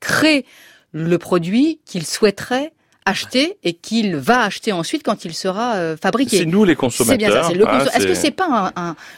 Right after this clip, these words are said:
Speaker 1: une surresponsabilité de, du, du consommateur ?
Speaker 2: Non, bon,
Speaker 1: Ce qu'on
Speaker 2: c'est
Speaker 1: appelle maintenant le consommateur,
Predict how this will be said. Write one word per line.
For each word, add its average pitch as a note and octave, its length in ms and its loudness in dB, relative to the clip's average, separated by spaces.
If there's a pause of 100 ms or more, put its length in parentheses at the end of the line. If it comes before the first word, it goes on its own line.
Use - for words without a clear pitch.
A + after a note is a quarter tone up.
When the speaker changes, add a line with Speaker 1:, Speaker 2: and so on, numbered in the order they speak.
Speaker 1:
une D#3 100 -6
surresponsabilité F#3 1160 -4
de, D3+ 200 -2
du, D3 240 -8
du D#3 100 -10
consommateur ? D#3 680 -8 (220)
Speaker 2:
Non, E3 280 2
bon, G2 240 -4 (100)
Speaker 1:
Ce - 80 -12
qu'on G#3 140 4
Speaker 2:
c'est G3+ 60 4
Speaker 1:
appelle G#3+ 420 2
maintenant F#3+ 360 0
le F3 100 -2
consommateur, F#3+ 1400 0